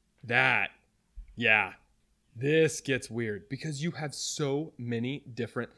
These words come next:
styles, and especially now with the internet, right?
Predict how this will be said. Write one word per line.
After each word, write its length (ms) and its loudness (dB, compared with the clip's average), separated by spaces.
styles, 460 -2
and 120 -4
especially 640 0
now 360 -4
with 320 0
the 180 -4
internet, 520 2
right? 320 2